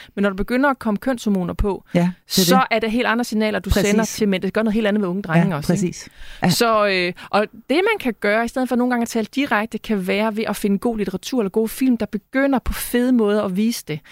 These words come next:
Speaker 1: Og så ved, sidde og se det sammen med en. "For skal vi ikke se det her?" Og så bide mærke til, hvordan suger hun til sig. Fordi det er meget, når der er de her temaer, de her dynamikker, hvis hun ikke er der, så vil hun ikke forstå det.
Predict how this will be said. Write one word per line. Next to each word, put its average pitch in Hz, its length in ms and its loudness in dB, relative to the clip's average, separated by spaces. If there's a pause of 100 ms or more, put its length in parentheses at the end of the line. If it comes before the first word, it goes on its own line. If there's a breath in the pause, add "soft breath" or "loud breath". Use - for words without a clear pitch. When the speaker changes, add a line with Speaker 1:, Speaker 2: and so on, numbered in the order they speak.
(200 loud breath)
Speaker 1:
Og 214 120 0
så 302 100 -2
ved, 262 260 -2
sidde 277 160 -2
og 247 40 -4
se 311 140 0
det 214 100 -4
sammen 208 160 0
med 196 60 0
en. 196 60 0
"For 277 120 -2
skal - 140 -8
vi - 40 -8
ikke - 80 -6
se - 140 -6
det 330 60 -2
her?" 302 140 0
Og 220 80 -2
så 294 100 -2 (220)
bide 240 100 4
mærke 247 200 2
til, 277 80 -4
hvordan 240 200 0
suger 240 280 -2
hun 214 120 -2
til 262 180 -6
sig. - 140 -14 (460 soft breath)
Fordi - 160 -2
det 233 100 4
er 247 40 2
meget, 247 280 2
når 262 100 -2
der 254 100 -4
er 262 80 2
de 320 120 0
her 330 160 -4
temaer, 277 340 0
de 247 120 -2
her 269 100 2
dynamikker, 214 640 2 (320 loud breath)
hvis 240 140 0
hun 254 180 4
ikke 294 200 -2
er 233 200 2
der, 262 100 -4
så 269 120 -6
vil 254 120 -2
hun 220 120 4
ikke 240 120 -4
forstå 233 320 -2
det. 147 100 -12